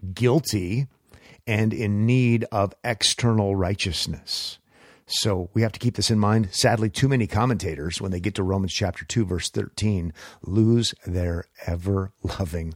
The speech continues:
Protestant minds, and they don't read it in the flow of the argument that goes to chapter three, "None righteous, no, not one." And they say, "Well, in essence,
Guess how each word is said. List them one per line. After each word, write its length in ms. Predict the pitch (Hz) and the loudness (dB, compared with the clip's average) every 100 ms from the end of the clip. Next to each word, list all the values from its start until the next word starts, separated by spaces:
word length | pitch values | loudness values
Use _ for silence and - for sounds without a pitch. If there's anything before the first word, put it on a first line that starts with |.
| - | -10
Protestant 580 | - 92 73 78 - 80 - _ | -4 -2 -2 -8 -8 -10 -12 _
minds, 640 | 87 101 110 78 101 117 - - - - | 0 2 2 2 0 0 -4 -14 -20 -4
and 100 | 101 | -2
they 80 | 92 | 2
don't 260 | 107 120 - | 2 2 0
read 200 | 101 107 | 2 2
it 120 | 98 - | 2 -4
in 240 | - 98 | -2 0
the 100 | 90 | 0
flow 540 | - - 110 117 104 101 | -4 -2 2 4 4 2
of 240 | 104 87 | 0 -2
the 140 | 90 95 | -2 -4
argument 680 | 95 120 107 98 98 95 | 0 2 4 2 0 -4
that 140 | - 98 | -8 -2
goes 240 | 98 95 | 0 0
to 100 | - | -2
chapter 360 | - 101 90 90 | -2 -2 -2 -6
three, 280 | - 101 95 | -2 0 2
"None 260 | 95 98 | 0 0
righteous, 360 | 95 90 87 - | -2 -2 -4 -2
no, 140 | 104 | -2
not 240 | 95 82 - | -2 -4 0
one." 400 | 117 147 120 120 - - - - | 2 4 2 -2 -8 -20 -16 -6
And 180 | 95 | -4
they 80 | 90 | -2
say, 180 | 92 95 | -2 -2
"Well, 440 | 82 92 139 143 - _ _ | -2 0 0 -2 -10 _ _
in 160 | 98 147 | -2 0
essence, 560 | 131 - 110 - - | 0 -2 -4 -4 -8